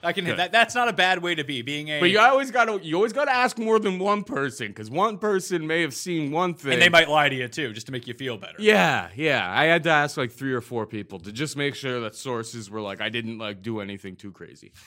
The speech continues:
Speaker 1: So I, this is a vintage Nany performance.
Speaker 2: That's the old Nany that, like, we used to, like,
Speaker 1: There
Speaker 2: consider drafting her onto teams 'cause it was,
Speaker 1: 'Cause
Speaker 2: like,
Speaker 1: of this.
Speaker 2: this.
Speaker 1: So this is,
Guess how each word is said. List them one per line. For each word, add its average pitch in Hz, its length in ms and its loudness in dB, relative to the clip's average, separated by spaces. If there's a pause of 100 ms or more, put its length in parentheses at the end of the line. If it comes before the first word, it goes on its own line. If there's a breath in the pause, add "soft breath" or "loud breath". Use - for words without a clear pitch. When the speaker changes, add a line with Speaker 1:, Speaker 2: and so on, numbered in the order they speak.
(120)
Speaker 1:
So 160 420 2 (1800)
I, 220 460 2
this 220 160 -2
is 247 80 -4
a 220 100 0
vintage 143 600 -2
Nany 120 440 -4
performance. - 760 -14 (200)
Speaker 2:
That's 110 560 0
the 170 160 2
old 160 260 6
Nany 147 400 4
that, 143 160 4
like, 147 160 0
we 175 100 -4
used 240 200 -4
to, 196 80 -2
like, 147 160 0
Speaker 1:
There 196 100 6
Speaker 2:
consider 165 300 2
drafting 139 560 0
her 123 180 0
onto 113 260 -4
teams 147 360 0
'cause 123 180 -6
it 120 60 -4
was, 107 100 -8
Speaker 1:
'Cause 180 80 0
Speaker 2:
like, 127 100 6
Speaker 1:
of 170 40 4
this. 220 380 6
Speaker 2:
this. 135 240 0
Speaker 1:
So - 340 -2
this 190 180 0
is, 156 260 -6